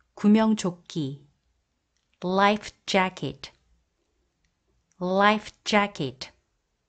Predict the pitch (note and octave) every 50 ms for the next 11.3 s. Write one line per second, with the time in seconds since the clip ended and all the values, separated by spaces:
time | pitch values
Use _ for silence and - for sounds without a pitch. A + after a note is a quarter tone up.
0 | _ _ _ _ _ _ _ _ _ _ _ _ _ _ _ _ _ _ _ _
1 | _ _ _ _ _ _ _ _ _ _ _ _ _ _ _ _ _ - - -
2 | - - G#3 G#3 F3+ - - - _ - - - - _ _ _ _ _ _ _
3 | _ _ _ _ _ _ _ _ _ - - G#3 G3 F3 D#3+ D3 C#3+ C#3 C#3+ _
4 | _ _ _ _ _ _ _ _ _ _ _ _ _ _ _ _ _ _ - -
5 | - - - F#3+ F#3+ E3 - - - - - - - _ _ _ _ _ _ _
6 | _ _ _ _ _ _ _ _ _ _ _ _ _ _ _ _ _ _ _ _
7 | _ _ _ _ - - - - - G3+ G#3 F3 - - - _ - - - -
8 | _ _ _ _ _ _ _ _ _ _ _ _ _ _ _ _ _ _ _ _
9 | _ _ _ _ _ _ _ _ - _ _ _ _ _ _ _ _ _ _ _
10 | _ _ _ _ _ _ _ _ _ _ _ _ _ _ - - - - B3 A3+
11 | - - - - - -